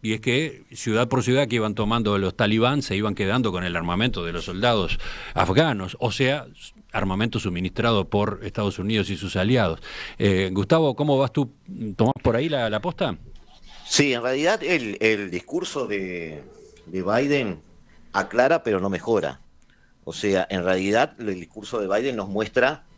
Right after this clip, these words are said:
Speaker 2: eh, cómo llega él a las conclusiones, pero no mejora el panorama.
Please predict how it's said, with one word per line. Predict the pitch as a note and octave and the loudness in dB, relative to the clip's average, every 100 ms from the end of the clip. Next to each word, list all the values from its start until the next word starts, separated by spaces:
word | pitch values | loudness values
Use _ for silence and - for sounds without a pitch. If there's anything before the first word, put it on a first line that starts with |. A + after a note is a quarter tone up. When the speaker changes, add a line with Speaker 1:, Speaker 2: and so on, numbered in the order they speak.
| - - - | -20 -20 -12
Speaker 2:
eh, | G#2 F#2+ F2+ | -4 -4 -2
cómo | A#2+ C#3 C3+ | -2 0 2
llega | B2 C3 B2 A2+ | 2 4 4 4
él | A2 | 4
a | G#2 | 2
las | F2 | 0
conclusiones, | F2 D#2+ F2 - F2+ G2+ C3 - - - - - | -4 -8 -10 -4 0 0 -2 -8 -20 -20 -8 2
pero | F#2+ F2+ | 2 4
no | D3+ | 2
mejora | B2+ D3 G#2 | 2 0 0
el | - | -4
panorama. | D2+ D2+ C#2 A#1+ | -10 -10 -10 -14